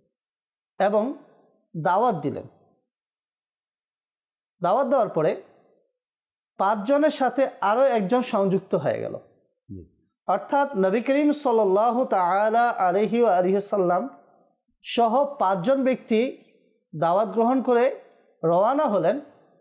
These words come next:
Speaker 1: সাথে আরেকজন ব্যক্তি রাসূলুল্লাহর সাথে
Speaker 2: যুক্ত
Speaker 1: সংযুক্ত
Speaker 2: হয়ে
Speaker 1: হয়ে
Speaker 2: গেল।
Speaker 1: গেল। যেতে যেতে এক পর্যায়ে সে দরজায় পৌঁছে গেল রাসূলুল্লাহ সহ।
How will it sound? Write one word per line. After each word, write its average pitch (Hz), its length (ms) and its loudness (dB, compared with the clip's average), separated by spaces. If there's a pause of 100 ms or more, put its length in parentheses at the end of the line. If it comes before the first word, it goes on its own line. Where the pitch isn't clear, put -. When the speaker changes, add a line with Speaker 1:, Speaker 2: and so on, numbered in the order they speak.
Speaker 1:
সাথে 202 420 -2
আরেকজন 190 500 0
ব্যক্তি 185 280 0
রাসূলুল্লাহর 185 520 0
সাথে 190 320 -2
Speaker 2:
যুক্ত - 720 -16
Speaker 1:
সংযুক্ত 175 260 -2
Speaker 2:
হয়ে 123 180 -2
Speaker 1:
হয়ে 131 100 -2
Speaker 2:
গেল। - 100 -6
Speaker 1:
গেল। - 140 -10
যেতে 214 260 -2
যেতে 294 200 0
এক 262 200 0
পর্যায়ে 226 480 0 (1700)
সে 170 460 -2 (280)
দরজায় 156 380 0
পৌঁছে 214 320 -2
গেল 196 140 0 (1300)
রাসূলুল্লাহ 165 540 0
সহ। 165 440 -4